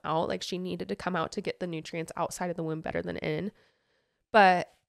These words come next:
like, for a moment, yeah, I was just kind of feeling right after giving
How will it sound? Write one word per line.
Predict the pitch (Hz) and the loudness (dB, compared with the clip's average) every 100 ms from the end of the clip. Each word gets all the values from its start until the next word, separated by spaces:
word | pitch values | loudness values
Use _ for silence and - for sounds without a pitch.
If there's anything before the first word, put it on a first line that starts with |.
| _ | _
like, | - 185 - | -4 -2 0
for | 202 | 2
a | 180 | 2
moment, | 185 175 175 - - | 2 -2 -2 -4 -2
yeah, | 190 165 - | 0 0 0
I | 175 180 | -2 -2
was | 185 185 | -2 -4
just | - 202 - | -2 -2 -2
kind | - 240 | -4 -2
of | 226 | -2
feeling | - 196 190 160 202 - 262 - | 0 2 2 -2 -10 -18 -20 0
right | 196 175 | 2 2
after | 190 - 196 170 - | 0 0 0 0 0
giving | 190 175 175 | -2 -2 -6